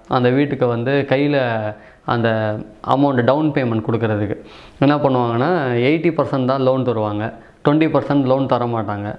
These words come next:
அந்த இருபது பர்சன்ட்டுக்கு இவருக்கு பணம் வேணும். இவர் என்ன பண்றாரு, அவங்க கூட ஒர்க் பண்ற பசங்களெல்லாம் கூப்பிட்டு கிரெடிட் கார்டை வச்சு ஸ்வைப் பண்ணி கொடுன்னு சொல்றாரு. இவங்கெல்லாம் ஸ்வைப் பண்ணி கையில கொடுத்துறாங்க. அந்த பணம் அவங்களுக்கு அன்னைக்கு அந்த வேலை முடிஞ்சிச்சு. ஆனா அதுக்கப்புறம் மறுபடி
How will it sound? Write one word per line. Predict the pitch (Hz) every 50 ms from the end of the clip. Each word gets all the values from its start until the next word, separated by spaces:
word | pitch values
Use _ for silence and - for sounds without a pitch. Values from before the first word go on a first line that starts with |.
| - -
அந்த | - 127 131 131 139
இருபது | 135 147 156 175 175 165 151 139 135
பர்சன்ட்டுக்கு | 139 - 131 123 120 117 143 185 190
இவருக்கு | 165 151 135 131 127 123
பணம் | - 123 120 123 120
வேணும். | 117 110 107 104 107 - - - - - - - - -
இவர் | 151 165 175
என்ன | 180 180 180
பண்றாரு, | 175 175 160 151 151 147 147 151
அவங்க | 151 147 143 143 143 139
கூட | 139 151 151 151 147 147 143 139 135 131 127 123 123 120 120 120 123 123
ஒர்க் | 131 127 131
பண்ற | - 139 131 127 123
பசங்களெல்லாம் | 117 123 113 - 123 120 117 117 113 113 117 120 120
கூப்பிட்டு | - 131 120 127 - 135 139 165 160 - - - - -
கிரெடிட் | - - 147 156 147 -
கார்டை | - 143 131 127 123
வச்சு | 123 117 104 - 139 135 -
ஸ்வைப் | 139 139 135 135
பண்ணி | - 123 117
கொடுன்னு | 113 - 113 107 110 107 117 123
சொல்றாரு. | 120 - 113 110 110 110 107 101 104 - - - - - - - -
இவங்கெல்லாம் | 202 190 175 165 151 143 151 160 151 -
ஸ்வைப் | 131 131 127
பண்ணி | 127 120 117 123
கையில | 131 127 117 113 113 113 110
கொடுத்துறாங்க. | - 113 104 - - 107 104 101 101 98 98 - - - - - - -
அந்த | - - 127 131 156 185 190 196 190
பணம் | - 160 147 143 143 139 131 - - - - - - - - - - - - -
அவங்களுக்கு | - - - 95 101 120 143 160 170 175 175 175 147
அன்னைக்கு | 143 143 156 170 165 165 160
அந்த | 151 147 139
வேலை | 139 147 156 156 143 139
முடிஞ்சிச்சு. | 135 135 131 113 135 - 123 120
ஆனா | 120 139 143 135
அதுக்கப்புறம் | 135 135 151 151 151 147 156 165 160 151
மறுபடி | 139 135 131 131 131 131 147 170 180 - -